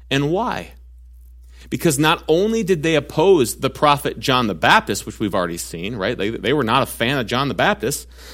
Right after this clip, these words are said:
They would go on to oppose God's prophets throughout the New Testament and the foundation of the church.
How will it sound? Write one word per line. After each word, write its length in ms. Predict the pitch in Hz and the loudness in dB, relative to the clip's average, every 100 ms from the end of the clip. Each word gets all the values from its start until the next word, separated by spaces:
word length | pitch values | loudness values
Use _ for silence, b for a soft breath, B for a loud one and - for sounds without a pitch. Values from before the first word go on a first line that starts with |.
| B B B B - | B B B B 2
They 120 | 131 | 4
would 180 | 131 117 | 4 4
go 240 | 131 139 | 4 4
on 340 | 147 180 107 110 | 4 2 2 0
to 140 | - | 0
oppose 540 | 117 113 131 151 170 165 | 0 0 0 2 2 -2
God's 420 | 117 123 123 117 | -2 0 2 -2
prophets 560 | - 143 143 139 90 - | -4 -2 -2 -2 -6 -8
throughout 480 | - 113 104 139 | -4 0 0 -2
the 80 | - | -4
New 140 | 139 143 | -6 -6
Testament 540 | - 82 - 90 95 | -8 -8 -10 -10 -10
and 100 | 104 | -8
the 60 | 98 | -8
foundation 840 | - 98 98 113 131 - 80 101 - - - | -8 -6 -4 -4 -4 -8 -12 -12 -16 -20 -14
of 100 | 82 | -14
the 80 | - | -12
church. 460 | - 147 - - | -10 -10 -10 -16